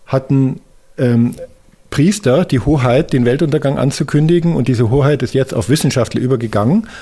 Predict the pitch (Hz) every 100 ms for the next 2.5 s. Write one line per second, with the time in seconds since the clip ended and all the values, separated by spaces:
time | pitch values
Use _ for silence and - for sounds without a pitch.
0 | - - - 123 139 131 139 196 - -
1 | 143 - 135 143 143 143 - 127 143 135
2 | 113 113 131 160 165